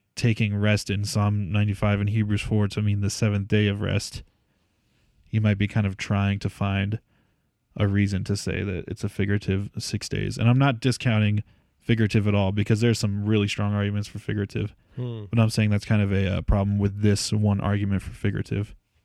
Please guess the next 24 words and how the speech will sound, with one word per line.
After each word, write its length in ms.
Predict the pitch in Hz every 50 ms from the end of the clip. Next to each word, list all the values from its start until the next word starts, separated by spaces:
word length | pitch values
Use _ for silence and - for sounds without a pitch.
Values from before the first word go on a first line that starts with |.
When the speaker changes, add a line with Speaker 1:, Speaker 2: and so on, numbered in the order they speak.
| _ _ _ _ _ _ _ _ _ _ - -
Speaker 1:
Okay, 240 | 120 113 120 117 110
another 340 | 107 110 131 139 143 143
argument 580 | - 127 127 120 123 120 117 117 117 113 - -
for 680 | - - - 123 123 117 113 110 107 104 104 104 107 - - _ _ -
the 100 | 117 107
days 380 | 104 113 110 110 113 107 107
in 80 | 107 104
Genesis 460 | 104 110 110 110 104 - 117 107 101
being 240 | 104 110 107 107 98
figurative 680 | - - 107 107 113 113 110 - 120 113 117 113 123 - - - _ _ _ _ _ _ _ _ -
is 160 | - 120 110
that 180 | 117 113 101 107
directly 680 | - 110 104 104 110 117 131 135 - - 131 123 107 -
after 600 | - 117 120 123 - - - 107 98 98 101 104 - - _ _ _ _ _ _ _ _ _ _ -
the 280 | 113 107 110 110 107
creation 480 | 104 - - 117 110 110 107 - 127 113
account 440 | 104 - - 113 110 104 98 - - -
in 160 | 113 110 107
Genesis 520 | 107 110 110 110 113 113 - - 117 110 -
chapter 300 | - 120 110 - - 107
two, 260 | - - 120 113 110
verse 240 | 104 110 104 104 -
four, 480 | - - 127 117 107 104 104 104 - - -
Speaker 2:
Yom. 420 | 113 101 98 98 98 95 90 87